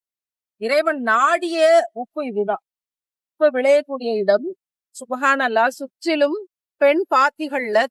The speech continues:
தண்ணியை தேக்கி வச்சிருக்காங்க. தொட்டு நாக்குல வச்சா அத்தனையும் உப்பு. கடல் தண்ணீரை விட உப்பு அதிகமாக இருக்கும் அப்படிங்கிற அளவுக்கு தான் இருக்கக்கூடிய தண்ணீர். சுபஹான் அல்லாஹ், இறைவன் எப்படி இதை படைத்து தந்தான்? நாம் குடிக்கிற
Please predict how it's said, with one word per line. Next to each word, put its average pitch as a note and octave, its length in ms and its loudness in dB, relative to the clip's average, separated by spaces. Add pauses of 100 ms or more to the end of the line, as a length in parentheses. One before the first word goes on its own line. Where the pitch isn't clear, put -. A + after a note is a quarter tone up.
தண்ணியை C4+ 400 -4
தேக்கி B3+ 340 -4
வச்சிருக்காங்க. F#3+ 480 -6 (440)
தொட்டு C4+ 340 0
நாக்குல C#4+ 340 0
வச்சா B3+ 540 0
அத்தனையும் D4+ 800 -4
உப்பு. B3 340 -6 (560)
கடல் A3 320 -4
தண்ணீரை C#4 560 -2
விட D#4 220 -4
உப்பு F#4 240 -4
அதிகமாக B3+ 580 -2
இருக்கும் A3 300 -8
அப்படிங்கிற G#3 440 -6
அளவுக்கு G3 460 -2
தான் B3+ 320 0
இருக்கக்கூடிய G3 600 -4
தண்ணீர். F#3 520 -4 (1160)
சுபஹான் B3+ 480 -4
அல்லாஹ், G#3 320 0 (840)
இறைவன் C4+ 400 -4
எப்படி G4 440 0
இதை C4+ 240 0
படைத்து G#3+ 360 -6
தந்தான்? F3 400 -4
நாம் G3+ 240 -2
குடிக்கிற D4 420 -4